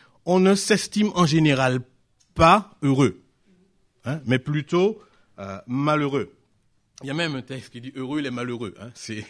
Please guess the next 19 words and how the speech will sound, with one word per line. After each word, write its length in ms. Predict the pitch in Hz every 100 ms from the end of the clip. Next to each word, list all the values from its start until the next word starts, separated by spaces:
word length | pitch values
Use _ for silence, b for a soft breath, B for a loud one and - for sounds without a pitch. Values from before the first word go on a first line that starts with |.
| - -
<laughs> 220 | - -
ça 200 | - 131
paraît, 340 | 113 127 147
c'est 120 | 151 123
le 80 |
paradoxe, 460 | - 156 160 180 175
on 60 | 139
appelle 220 | 123 135
ça 160 | 143 147
le 100 | 131
paradoxe 540 | 139 135 135 160 156
du, 320 | 120 147 156 b b b b
euh, 260 | 107 104 101 98 110
du 200 | 110 139
bonheur. 460 | 127 143 151 98 - _ _ _ _ _ _ -
Il 120 | 196
affirme 380 | 196 - 202 220
donc 200 | 175 190 208
indépendamment, 880 | 226 214 202 208 185 180 190 233